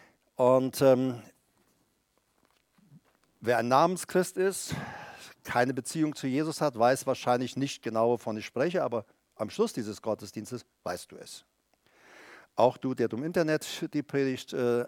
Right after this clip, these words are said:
anhörst, mithörst, ähm, auch du wirst es dann verstehen. Aber was ich auch festgestellt habe, mancher wiedergeborene Christ weiß nicht, dass er wirklich andersartig ist. Äh, aber jeder, der zu Jesus kommt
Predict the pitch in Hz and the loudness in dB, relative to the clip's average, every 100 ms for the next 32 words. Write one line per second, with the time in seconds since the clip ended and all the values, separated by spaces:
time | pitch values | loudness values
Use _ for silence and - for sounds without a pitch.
0 | - 123 123 117 113 113 - - - 117 | -4 -4 -2 -2 -2 -2 -8 -16 -14 -8
1 | 110 104 - _ - - - - - 117 | -4 -4 -6 _ -20 -20 -20 -8 0 2
2 | 113 - - - 110 - 131 143 151 123 | 2 -4 -12 -2 -2 0 -2 -2 -4 -6
3 | 107 104 117 - 110 107 110 - 92 85 | -6 -6 -8 -4 -4 -4 -10 -6 -6 -6
4 | 92 _ - 160 226 180 160 165 - 165 | -12 _ 0 2 2 2 0 0 -2 -4
5 | - - 131 127 135 196 165 131 185 240 | -4 -2 0 2 2 2 2 0 0 0
6 | 147 123 135 127 - 147 - 95 117 160 | 2 2 2 0 0 -4 -4 -2 2 4
7 | 196 - 131 196 - - _ _ _ _ | 2 0 0 0 -6 -18 _ _ _ _
8 | - 139 - - 113 139 170 165 156 - | 0 0 0 -2 0 2 0 -2 -4 -8
9 | _ _ - 151 170 131 - 107 113 - | _ _ 0 2 4 2 0 0 0 0
10 | 98 - 92 - - - _ _ _ _ | -12 -10 -12 -12 -16 -20 _ _ _ _
11 | _ _ _ _ - - - - - 120 | _ _ _ _ -20 -20 -20 -20 -4 2
12 | 120 123 - _ _ 127 127 127 143 120 | 4 4 2 _ _ 2 4 4 2 -2
13 | 131 254 165 151 156 156 - 143 202 180 | 0 4 6 4 4 -2 -2 0 2 2
14 | 160 - 135 127 214 - | 0 -2 0 0 0 -8